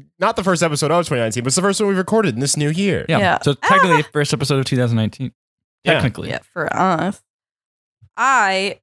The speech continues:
Speaker 3: so for a week, so, okay, let's start this off with, I went to New York for the holidays.
Speaker 1: Nice.
Speaker 3: Right? Great. I visited
Speaker 1: You're walking
Speaker 3: family for
Speaker 1: here.
Speaker 3: a week. Great. I came back. Literally the night that I came back, I'm like, "Huh,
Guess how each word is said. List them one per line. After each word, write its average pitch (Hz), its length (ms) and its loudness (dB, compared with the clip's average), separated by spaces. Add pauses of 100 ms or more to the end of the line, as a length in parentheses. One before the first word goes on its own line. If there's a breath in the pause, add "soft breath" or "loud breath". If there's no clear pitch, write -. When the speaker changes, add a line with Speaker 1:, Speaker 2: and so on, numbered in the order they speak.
Speaker 3:
so 214 320 2
for 220 200 2
a 208 120 4
week, 285 480 0 (300)
so, 254 160 2
okay, 269 260 2
let's 277 200 0
start 339 240 0
this 240 180 0
off 220 240 2
with, 196 160 -4
I 247 180 2
went 285 220 0
to 233 100 -4
New 202 100 2
York 202 420 2
for 165 60 -12
the 147 100 0
holidays. 143 760 -2 (220)
Speaker 1:
Nice. 175 420 2 (120)
Speaker 3:
Right? - 60 -16 (640)
Great. 165 320 2
I 165 140 2
visited 190 280 2
Speaker 1:
You're 190 40 2
walking 196 200 4
Speaker 3:
family 175 240 2
for - 40 2
Speaker 1:
here. 170 180 2
Speaker 3:
a 165 40 2
week. 170 420 -2 (140)
Great. 117 240 -6 (680)
I 170 100 -2
came 254 300 0
back. 185 460 0 (220)
Literally 254 340 2
the 226 100 0
night 202 340 2
that 208 120 0
I 196 60 0
came 185 260 -4
back, 180 260 0
I'm 175 60 -12
like, 160 160 -4 (360)
"Huh, 294 120 0